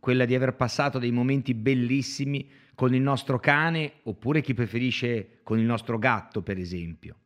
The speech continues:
Allora, cerchiamo di rispondere ad una domanda. Che cos'è che porta noi esseri umani ad amare i cani?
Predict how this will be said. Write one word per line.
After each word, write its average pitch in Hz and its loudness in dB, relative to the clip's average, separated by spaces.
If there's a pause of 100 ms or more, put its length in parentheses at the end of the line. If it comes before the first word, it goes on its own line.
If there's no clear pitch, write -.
(580)
Allora, 139 2
cerchiamo 269 4
di 135 2
rispondere 131 0
ad 110 0
una 113 2
domanda. 87 -4 (400)
Che 277 2
cos'è 170 2
che - -4
porta 120 0
noi 120 2
esseri 110 0
umani 120 2 (360)
ad 147 2
amare 143 4
i 98 -2
cani? 156 2